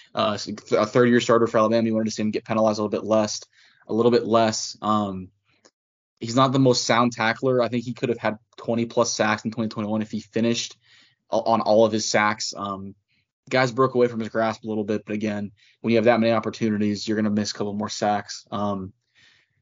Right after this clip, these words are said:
he could be a little bit stronger in the run game at times, taking on double teams, that kind of thing. But again, he's not a defensive tackle, so I'm not gonna hold it against him too much. Um, and then he could be a little bit, he could be heavier at six four. I think his frame can hold another ten to fifteen pounds and still move effectively.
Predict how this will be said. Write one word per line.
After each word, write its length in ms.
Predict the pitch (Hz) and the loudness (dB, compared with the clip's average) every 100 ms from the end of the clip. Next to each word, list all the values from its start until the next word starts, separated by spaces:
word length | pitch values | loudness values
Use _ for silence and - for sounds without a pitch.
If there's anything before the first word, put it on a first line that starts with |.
| _ _ _ | _ _ _
he 120 | - 165 | -2 2
could 180 | 226 | 4
be 80 | 196 | 6
a 40 | 139 | 6
little 160 | 135 | 6
bit 100 | 143 | 4
stronger 300 | 135 143 139 | 4 4 4
in 80 | 139 | 4
the 60 | 135 | 4
run 160 | 139 | 2
game 140 | 135 135 | 2 0
at 120 | - | 0
times, 480 | 135 135 135 131 - | 0 2 0 -2 -2
taking 180 | 127 | 0
on 140 | 127 120 | 2 2
double 200 | 120 127 | 2 0
teams, 220 | 127 120 | 0 0
that 100 | 117 | 0
kind 120 | 117 | -2
of 60 | 113 | -2
thing. 180 | 117 107 | -2 -2
But 80 | |
again, 180 | 110 113 | 0 0
he's 100 | 110 | 0
not 100 | 113 | 0
a 20 | |
defensive 280 | 107 107 104 | 0 -2 -6
tackle, 300 | - 104 104 | -4 -4 -4
so 100 | 98 | -4
I'm 60 | 107 | -2
not 100 | 110 | -2
gonna 120 | 104 | -4
hold 160 | 101 107 | -6 -6
it 40 | |
against 220 | 104 98 | -6 -8
him 80 | 98 | -10
too 200 | - 127 | -2 2
much. 420 | 127 120 - - _ _ _ _ | 4 2 0 -12 _ _ _ _
Um, 520 | - 107 104 101 95 98 _ _ _ _ _ _ _ _ - | -4 -2 -2 -4 -10 -18 _ _ _ _ _ _ _ _ 0
and 100 | 135 | 4
then 60 | |
he 80 | 147 | 6
could 160 | 165 139 | 6 6
be 80 | |
a 20 | 120 | 6
little 140 | 127 | 6
bit, 120 | 135 | 4
he 120 | 131 | 2
could 160 | 139 156 | 2 2
be 100 | 135 | 2
heavier 320 | 113 120 135 | 2 2 2
at 80 | 123 | 2
six 200 | - 131 | 0 -4
four. 360 | - 135 139 139 _ _ _ | 2 4 4 0 _ _ _
I 60 | 123 | 0
think 160 | 135 | 2
his 160 | 131 - | 2 0
frame 320 | - 113 127 | 0 0 2
can 100 | 123 | 0
hold 280 | 101 110 117 | 2 2 4
another 180 | 120 120 | 2 2
ten 160 | 123 | 0
to 60 | 120 | 0
fifteen 320 | 127 120 120 | 0 0 -2
pounds 280 | 113 117 110 | 0 0 -2
and 80 | 104 | -4
still 140 | 113 | -4
move 160 | 113 113 | -2 -2
effectively. 640 | 120 117 120 120 123 | 0 0 -2 -2 -2